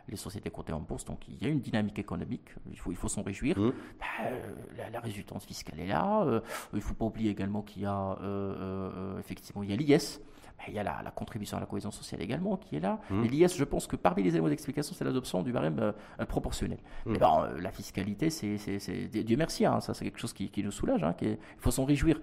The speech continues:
Speaker 1: Le,
Speaker 2: Mmh.
Speaker 1: le contraire à nous inquiéter.
Speaker 2: J'ai vu, j'ai vu
Speaker 1: Également,
Speaker 2: que
Speaker 1: un autre chiffre qui est très intéressant, c'est
Speaker 2: Oui.
Speaker 1: que le, le déficit de, de, de, de, de trésor, c'est uniquement deux virgule un milliard.
Speaker 2: Mmh.
Speaker 1: C'est rien.
Speaker 2: Mmh.
Speaker 1: Dans ce contexte, je pense que c'est un déficit qui est très raisonnable,
Speaker 2: Mmh. Que vous,
Speaker 1: très
Speaker 2: que,
Speaker 1: équilibré.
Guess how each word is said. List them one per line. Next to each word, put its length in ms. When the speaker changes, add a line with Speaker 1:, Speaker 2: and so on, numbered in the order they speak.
Speaker 1:
Le, 120
Speaker 2:
Mmh. 40
Speaker 1:
le 60
contraire 320
à 40
nous 160
inquiéter. 300
Speaker 2:
J'ai 60
vu, 140
j'ai 120
vu 60
Speaker 1:
Également, 240
Speaker 2:
que 60
Speaker 1:
un 20
autre 140
chiffre 180
qui 80
est 40
très 200
intéressant, 420
c'est 120
Speaker 2:
Oui. 40
Speaker 1:
que 220
le, 160
le 120
déficit 600
de, 120
de, 340
de, 100
de, 120
de 180
trésor, 320
c'est 120
uniquement 260
deux 200
virgule 300
un 80
milliard. 320
Speaker 2:
Mmh. 140
Speaker 1:
C'est 240
rien. 240
Speaker 2:
Mmh. 180
Speaker 1:
Dans 120
ce 100
contexte, 480
je 60
pense 180
que 80
c'est 180
un 60
déficit 480
qui 140
est 60
très 240
raisonnable, 640
Speaker 2:
Mmh. 100
Que 80
vous, 80
Speaker 1:
très 160
Speaker 2:
que, 60
Speaker 1:
équilibré. 320